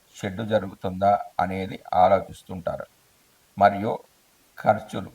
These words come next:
అంటే వివాహానికి సంబంధించిన ఖర్చులు కానివ్వండి, ఏదైనా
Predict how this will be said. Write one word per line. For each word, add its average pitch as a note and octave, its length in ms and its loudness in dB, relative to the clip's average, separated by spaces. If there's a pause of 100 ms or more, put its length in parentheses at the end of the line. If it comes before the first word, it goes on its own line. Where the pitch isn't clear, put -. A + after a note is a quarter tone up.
(120)
అంటే F#2+ 300 -6
వివాహానికి G2+ 800 4
సంబంధించిన F#2 600 -4
ఖర్చులు F#2+ 420 -4
కానివ్వండి, F2+ 480 -2 (120)
ఏదైనా F#2+ 260 0